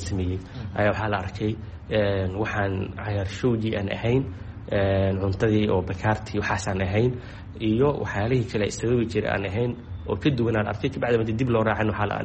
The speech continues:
Speaker 1: la ogaaday in jaadkii inuu sababayo beerka inuu saas u dhibaateeyo, hadhowna kansarka beerka uu ku yimaado.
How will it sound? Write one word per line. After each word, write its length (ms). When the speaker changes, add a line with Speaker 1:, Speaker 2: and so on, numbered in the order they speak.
Speaker 1:
la 60
ogaaday 380
in 100
jaadkii 400
inuu 240
sababayo 640
beerka 320
inuu 120
saas 220
u 100
dhibaateeyo, 440
hadhowna 240
kansarka 340
beerka 300
uu 120
ku 100
yimaado. 360